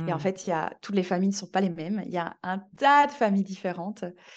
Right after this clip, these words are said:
Speaker 1: Et, et chaque famille a son histoire. Et ça aussi, c'est un, un sujet que j'aime bien, euh,
Speaker 2: Ça,
Speaker 1: raccrocher,
Speaker 2: richesse.
Speaker 1: euh.
Speaker 2: Ah oui, bah oui, oui, oui. J'ai envie de te dire... Euh, c'est, c'est cool parce que, euh,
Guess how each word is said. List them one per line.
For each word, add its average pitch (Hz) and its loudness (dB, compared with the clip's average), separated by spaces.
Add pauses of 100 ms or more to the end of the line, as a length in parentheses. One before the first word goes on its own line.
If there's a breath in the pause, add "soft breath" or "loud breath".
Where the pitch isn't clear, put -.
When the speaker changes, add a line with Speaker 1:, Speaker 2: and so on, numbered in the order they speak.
(520 loud breath)
Speaker 1:
Et, 185 0
et - 0
chaque 233 2
famille 214 4
a 165 -2
son 208 -4
histoire. 196 -2 (300 loud breath)
Et 190 -8
ça 196 -4
aussi, 185 -10
c'est 196 -8
un, 175 -6 (120)
un 196 -6
sujet 202 -6
que 202 -8
j'aime 190 -2
bien, 196 -4
euh, 190 -6
Speaker 2:
Ça, 160 -4
Speaker 1:
raccrocher, 165 -6
Speaker 2:
richesse. 185 -8
Speaker 1:
euh. 185 -16 (240)
Speaker 2:
Ah 143 -2
oui, 160 -2 (140)
bah 160 2
oui, 202 2
oui, 170 -4
oui. 151 -8 (340 loud breath)
J'ai 185 0
envie 180 4
de 180 -8
te 185 2
dire... 185 4
Euh, 160 2 (320 loud breath)
c'est, - 2
c'est - -4
cool 254 0
parce 175 0
que, 185 -2
euh, 165 0